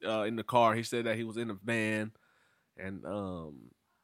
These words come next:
you know, he pretty much had his man shoot Mitch in the back of the head, and they dumped his body, and he said that Mitch made a groan sound, and he shot him some more, and they left him, like, in the woods. And I was like, "Dawg, that shit's fucked up."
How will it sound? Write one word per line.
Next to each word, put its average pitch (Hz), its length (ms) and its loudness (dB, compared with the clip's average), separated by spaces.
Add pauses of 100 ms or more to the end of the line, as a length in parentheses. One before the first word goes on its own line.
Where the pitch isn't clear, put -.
(220)
you 107 140 -8
know, 98 120 -4
he 107 80 -2
pretty 113 220 -2
much 117 320 0
had 120 160 0
his 110 120 0
man 117 380 2
shoot 127 400 -2
Mitch 110 260 -2
in 117 60 -2
the 110 60 -2
back 120 320 4
of 120 60 -2
the 110 120 2
head, 113 300 0
and 101 80 -6
they 98 80 0
dumped 113 320 0
his 101 100 -8
body, 110 380 4
and 98 180 -4
he 110 140 -6
said 110 260 -2
that 101 260 -2
Mitch 117 280 -2
made 117 180 -2
a 104 60 -6
groan 117 420 2
sound, 113 440 0
and 95 180 -8 (400)
he 95 60 -16
shot 113 300 2
him 110 100 -2
some 117 120 -6
more, 120 220 0
and 104 80 -2
they - 20 -4
left 110 300 0
him, 107 80 -2
like, 107 180 0
in 101 80 -2
the 98 60 -2
woods. 113 440 4
And 98 120 -4
I 110 60 2
was 104 180 -4
like, 92 220 -2
"Dawg, 98 280 2
that 110 140 0
shit's 90 240 -8
fucked - 420 -8
up." 113 220 2